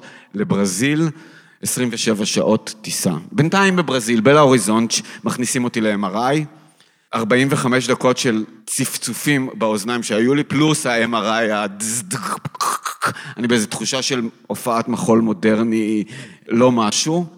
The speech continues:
ואני יוצא מה-M R I, הרופא אומר לי, "You had three strokes."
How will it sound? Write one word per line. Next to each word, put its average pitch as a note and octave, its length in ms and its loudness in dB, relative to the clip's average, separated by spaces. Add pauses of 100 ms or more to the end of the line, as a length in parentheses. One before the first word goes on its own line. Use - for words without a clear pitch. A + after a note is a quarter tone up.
ואני B2 1160 2
יוצא C#3 460 4
מה-M A2 280 0
R G#2 140 0
I, D#3 280 4
הרופא A2+ 800 2
אומר G#2+ 300 0
לי, G#2+ 240 2
"You F2+ 40 4
had A2+ 460 2
three A#2 400 -2
strokes." G#2 720 -2